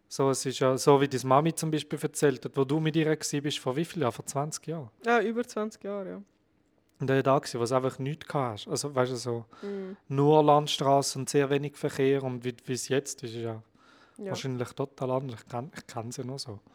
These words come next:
Speaker 2: Ja. Ja, ich glaub, das ist nicht einmal so, also,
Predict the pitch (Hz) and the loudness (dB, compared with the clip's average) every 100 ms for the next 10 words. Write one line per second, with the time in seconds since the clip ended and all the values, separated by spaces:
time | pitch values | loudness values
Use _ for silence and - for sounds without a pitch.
0 | _ - 220 220 208 _ - _ _ _ | _ -14 -10 -8 -10 _ -20 _ _ _
1 | _ _ _ _ _ _ _ _ - - | _ _ _ _ _ _ _ _ -20 -20
2 | - - 214 240 214 240 254 220 220 247 | -10 2 4 4 4 2 2 4 4 6
3 | 254 240 - 233 226 - _ 208 202 | 4 2 2 2 2 0 _ -10 -10